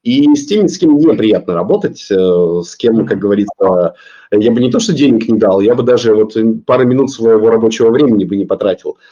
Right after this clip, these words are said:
Speaker 1: И так как я сейчас занимаюсь, увлекаюсь в том числе философией, я вот задумался, чем, собственно, отличаются, э, профессионалы,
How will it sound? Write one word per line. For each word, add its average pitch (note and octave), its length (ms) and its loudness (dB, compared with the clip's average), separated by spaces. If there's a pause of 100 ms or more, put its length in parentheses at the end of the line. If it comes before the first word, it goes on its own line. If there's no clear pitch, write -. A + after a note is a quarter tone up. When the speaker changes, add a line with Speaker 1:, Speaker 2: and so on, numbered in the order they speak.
(280)
Speaker 1:
И B2+ 520 0
так C3+ 160 0
как - 100 -12
я C3 60 -6
сейчас B2+ 200 -4
занимаюсь, B2 480 -2
увлекаюсь A2 460 0
в - 60 -20
том G#2+ 120 -2
числе G#2+ 220 -4
философией, A#2+ 600 -2
я G3+ 120 2
вот A#2+ 140 -2
задумался, A2 500 -2
чем, C3 200 -4
собственно, A#2 340 -4
отличаются, G#2 760 -2 (260)
э, G#2 140 0
профессионалы, A3+ 760 0